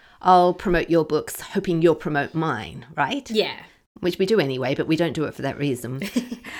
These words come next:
Speaker 1: Uh, but he says that you should help people without expecting any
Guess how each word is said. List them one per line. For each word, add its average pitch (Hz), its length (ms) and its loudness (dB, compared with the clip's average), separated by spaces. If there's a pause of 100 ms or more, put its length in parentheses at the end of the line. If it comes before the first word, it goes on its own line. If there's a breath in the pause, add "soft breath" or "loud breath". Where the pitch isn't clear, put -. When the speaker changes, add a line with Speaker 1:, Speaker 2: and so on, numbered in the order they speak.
(140)
Speaker 1:
Uh, 170 380 4 (680 loud breath)
but 214 100 0
he 269 160 6
says 165 380 6
that - 100 -2
you 170 60 -4
should 202 340 -6
help - 280 -6
people 175 540 -4
without 185 400 -4
expecting - 540 -10
any 139 340 -10